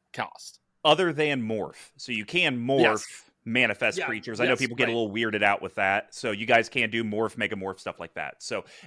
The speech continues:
Speaker 2: anyways, Reality Shift, I just wanted to bring it up. Blue has some of the best one and two drop. Like, I really think it's tied with white from a removal
Speaker 1: Yeah.
Speaker 2: perspective.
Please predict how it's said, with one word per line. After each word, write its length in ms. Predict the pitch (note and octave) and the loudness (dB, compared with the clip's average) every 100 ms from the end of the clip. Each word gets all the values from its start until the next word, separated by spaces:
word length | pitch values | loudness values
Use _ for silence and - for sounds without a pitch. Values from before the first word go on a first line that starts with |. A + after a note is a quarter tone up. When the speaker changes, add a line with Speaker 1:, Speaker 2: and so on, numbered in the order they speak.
| - | -2
Speaker 2:
anyways, 400 | C4+ F#3+ C3 C3 | 2 2 0 2
Reality 400 | F#3+ F#3 F3+ E3 | 4 4 4 -4
Shift, 340 | - E3 D3+ | -2 -2 0
I 40 | E3+ | -2
just 120 | D#3+ | 0
wanted 120 | E3+ | -2
to 40 | C#3 | -2
bring 220 | C#3 C#3 | -2 0
it 60 | B2 | 2
up. 240 | A#2+ - _ - - | 2 -2 _ -20 -6
Blue 340 | C3 E3+ A3 | 0 2 2
has 260 | F3 E3 - | 2 -2 -2
some 180 | D3+ C#3+ | -2 -2
of 120 | B2+ | -2
the 100 | A#2 | -6
best 640 | F#2+ A2+ A#2 A#2 - - _ _ _ _ | 0 4 4 2 -12 -18 _ _ _ _
one 460 | G#2 G#2 B2 B2 B2+ | -10 0 2 2 0
and 260 | - G#2 | -4 -6
two 240 | - - A#2 | -8 -12 -6
drop. 300 | A#2 A2+ B2 | 0 0 0
Like, 140 | A#2 | 0
I 60 | C3+ | 2
really 260 | D#3 D#3+ D3 | 2 0 -2
think 140 | B2 | -4
it's 140 | A2+ | -8
tied 260 | - A#2 G#2+ | -2 0 0
with 140 | G2 - | -2 -4
white 260 | F2+ G2 - - | -2 -2 -8 -10
from 120 | A2 | -6
a 60 | F#2 | -6
removal 380 | F#2 F2 F2+ | -6 -8 0
Speaker 1:
Yeah. 120 | C3+ A2 | 2 2
Speaker 2:
perspective. 500 | G#2 A2+ G#2+ A2+ | -2 -8 -6 -8